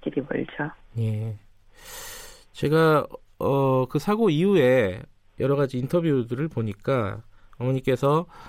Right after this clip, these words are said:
Speaker 2: 어, 사시던 곳에서 이사를 하셨더라고요. 그러니까 아마도, 어, 아드님 생각 때문에, 어, 지역을 옮기신 것 같은데, 근데 그런 되게 심정적으로 어려우실 텐데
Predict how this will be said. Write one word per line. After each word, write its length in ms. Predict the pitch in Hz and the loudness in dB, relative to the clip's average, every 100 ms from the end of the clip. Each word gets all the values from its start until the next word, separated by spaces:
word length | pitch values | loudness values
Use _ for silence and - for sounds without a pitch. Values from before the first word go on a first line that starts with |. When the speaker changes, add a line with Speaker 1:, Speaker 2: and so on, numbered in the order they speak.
| - - - - | -20 -20 -20 -14
Speaker 2:
어, 160 | - 131 | -6 -4
사시던 420 | - 220 - 240 | 0 0 2 2
곳에서 1200 | 180 147 131 92 87 95 156 156 151 180 175 170 - | 2 2 2 0 0 0 2 2 2 2 2 2 0
이사를 340 | 135 196 262 | 0 4 4
하셨더라고요. 1000 | 240 160 - 113 101 98 156 175 98 90 120 - - - - - - - - | 2 -2 -4 -4 -4 -2 0 0 -4 -8 -12 -20 -20 -20 -20 -20 -20 -20 -14
그러니까 200 | - 127 | -6 -2
아마도, 640 | 127 170 170 127 120 190 226 208 | 2 2 2 2 2 0 -6 -10
어, 760 | 104 113 110 104 101 - 143 - - - - - - | -6 -4 -4 -6 -8 -10 -12 -14 -20 -20 -20 -20 -16
아드님 480 | - 123 147 139 127 | -8 -2 0 0 0
생각 400 | 185 185 151 - _ - | 0 2 2 -2 _ -2
때문에, 540 | 151 147 120 110 175 - - - - - - | 0 2 2 0 -2 -10 -20 -20 -20 -16 -10
어, 260 | 117 113 | -8 -10
지역을 420 | - 127 123 117 - - - | -4 -2 0 -2 -4 -10 -6
옮기신 420 | 120 143 180 208 | -2 -2 0 0
것 80 | 208 | 0
같은데, 760 | 101 - 104 98 135 101 101 113 - - - - - - | -2 -4 -6 -2 -2 -2 -6 -12 -20 -20 -18 -18 -18 -8
근데 120 | - 160 | -6 2
그런 420 | 185 214 220 196 | 6 8 6 4
되게 480 | 175 175 180 156 135 - - | 2 4 6 6 2 -8 -4
심정적으로 540 | 214 247 240 226 117 | 2 4 4 6 6
어려우실 460 | 127 226 277 262 240 | 8 6 6 2 2
텐데 680 | 165 117 104 110 110 98 | 2 2 0 0 0 0